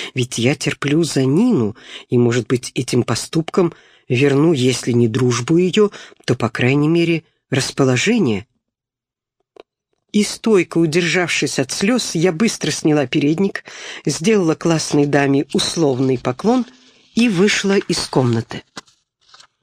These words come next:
Мое появление без передника в столовой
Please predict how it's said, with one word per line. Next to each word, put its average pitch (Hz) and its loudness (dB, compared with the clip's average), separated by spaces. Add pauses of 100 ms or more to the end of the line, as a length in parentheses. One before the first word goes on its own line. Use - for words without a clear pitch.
(520)
Мое 175 4
появление 226 2
без 190 -2
передника 196 2
в 165 0
столовой 156 0